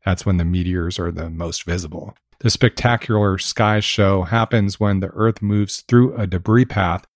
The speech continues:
left behind by the Swift-Tuttle comet during its last trip past the sun in nineteen ninety-two.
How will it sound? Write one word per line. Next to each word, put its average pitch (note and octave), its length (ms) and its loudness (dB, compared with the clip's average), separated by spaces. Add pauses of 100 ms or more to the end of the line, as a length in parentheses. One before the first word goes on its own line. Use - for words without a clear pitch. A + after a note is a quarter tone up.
(180)
left A2+ 240 2
behind F#2+ 480 2
by F2+ 160 0
the F2 140 -4
Swift-Tuttle - 960 -2
comet G2 520 2
during F#2 280 -2
its - 200 -6
last F2+ 360 -2
trip - 240 0
past F2 320 -4
the - 80 -6
sun F2+ 420 0 (300)
in G#2+ 120 4
nineteen F#2+ 360 0
ninety-two. E2+ 760 -4